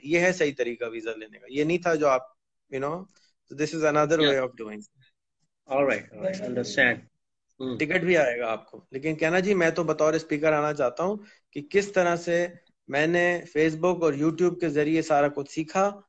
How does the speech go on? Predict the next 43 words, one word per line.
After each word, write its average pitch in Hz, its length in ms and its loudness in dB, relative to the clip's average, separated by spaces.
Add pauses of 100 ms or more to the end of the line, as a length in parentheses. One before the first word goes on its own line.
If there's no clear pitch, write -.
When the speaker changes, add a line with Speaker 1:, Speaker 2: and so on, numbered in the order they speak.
(340)
Speaker 1:
اور 143 580 2 (200)
میں 139 220 -2
نے 147 160 0
یہ 147 200 2 (200)
کریٹ 131 300 -4
کرنا 127 180 -4
شروع، 123 200 -8
میں 131 160 -4
چینج 151 360 0
کرنا 139 280 -2
کریٹ 127 460 -14
شروع 131 240 -4
کر 117 180 -8
دی 104 140 -16
میں 101 120 -20
نے۔ - 100 -20 (960)
Speaker 2:
ہوں۔ 127 260 -4 (580)
Speaker 1:
ایسا 139 240 0
ہی 196 120 4
ہے 165 40 4
نا، 185 180 4
آپ 165 220 2
نے، 170 140 2
میں، 156 240 2 (100)
آپ 139 180 0
کو 160 140 0
کسی 156 220 -2
نے 165 140 2
کی، 151 180 -4
کی 143 220 -8
گائیڈنس 147 420 2
تو 175 80 -4
نہیں 208 120 2
کری، 156 200 4
آپ 135 220 2
نے 151 180 0
ابھی 143 200 2
یہ 143 80 0
سارا 143 240 2
خیالات 143 500 2
تو 156 60 2
آپ 143 180 2
نے 151 140 -4